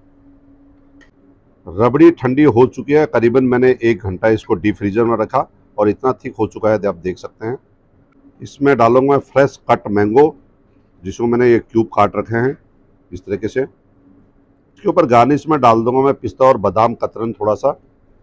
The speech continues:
Garnish में इस तरीके से, आप देख सकते हैं। और इसमें थोड़ा सा अनार के दाने डाल दूंगा जिससे एक अच्छा colorful भी लगेगा। और ये आप देख सकते हैं,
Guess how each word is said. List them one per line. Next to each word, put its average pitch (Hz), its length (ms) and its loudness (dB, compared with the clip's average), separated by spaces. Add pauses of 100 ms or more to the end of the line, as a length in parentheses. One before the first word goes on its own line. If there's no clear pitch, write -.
(120)
Garnish 90 340 -4
में 113 60 -4
इस 101 100 -8
तरीके 101 220 -8
से, 110 120 -8
आप 101 140 -2
देख 87 160 -10
सकते - 280 -12
हैं। 127 120 -6 (2750)
और 127 140 0
इसमें 139 280 0
थोड़ा 139 240 2
सा 135 200 2
अनार 107 400 2
के 123 120 0
दाने 107 240 0
डाल 104 200 0
दूंगा 117 200 -4
जिससे 101 300 -8
एक - 160 -8
अच्छा 107 260 -6
colorful 98 480 -6
भी 104 120 -6
लगेगा। 104 420 -2 (920)
और 85 100 -10
ये 85 160 -8
आप 87 120 -4
देख 87 200 -10
सकते - 260 -14
हैं, 123 140 -6